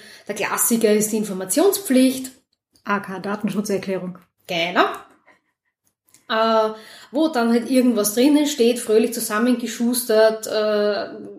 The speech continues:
Speaker 1: mittelmäßig transparent, wird schon passen, fertig, dann knallen wir dort irgendwo noch eine Einwilligung rein, weil liest eh kein Mensch,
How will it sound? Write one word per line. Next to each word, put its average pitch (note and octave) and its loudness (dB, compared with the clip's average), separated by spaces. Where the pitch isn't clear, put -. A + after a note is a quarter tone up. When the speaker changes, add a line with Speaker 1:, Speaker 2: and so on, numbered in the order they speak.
Speaker 1:
mittelmäßig A#3 2
transparent, G3+ -6
wird G#3 -2
schon G#3+ -10
passen, F3+ -4
fertig, B3 -2
dann G3+ -6
knallen G3 -4
wir G#3 -4
dort G#3 -4
irgendwo A#3+ 4
noch G#3 -4
eine F#3+ -4
Einwilligung B3 2
rein, G#3 -2
weil G3+ -4
liest F#3 -4
eh E4+ 2
kein C#4+ 2
Mensch, C4+ 2